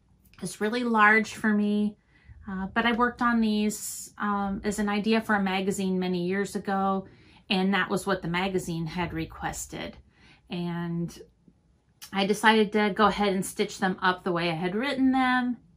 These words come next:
and then finish them in my own fun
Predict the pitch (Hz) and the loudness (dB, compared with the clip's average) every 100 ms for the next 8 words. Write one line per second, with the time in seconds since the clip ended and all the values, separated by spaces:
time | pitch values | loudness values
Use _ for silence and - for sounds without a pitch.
0 | _ - 196 190 185 180 175 175 175 - | _ -6 -2 0 0 0 -2 -2 -2 -2
1 | 202 185 180 180 170 165 156 160 175 160 | 0 0 0 -2 -2 -2 -4 -4 -4 -4
2 | 156 - 180 165 156 156 156 | -6 -6 -2 -2 -2 -4 -6